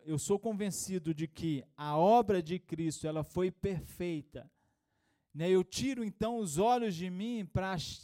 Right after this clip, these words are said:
pra, pra minha performance, né?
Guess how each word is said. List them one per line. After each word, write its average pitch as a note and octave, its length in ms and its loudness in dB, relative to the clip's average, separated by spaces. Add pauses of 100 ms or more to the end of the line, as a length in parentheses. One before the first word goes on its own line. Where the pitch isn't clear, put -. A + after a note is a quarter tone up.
(120)
pra, F3+ 400 -2 (760)
pra F3+ 120 0
minha A#3 300 2
performance, E3 1040 2
né? F#3+ 240 -8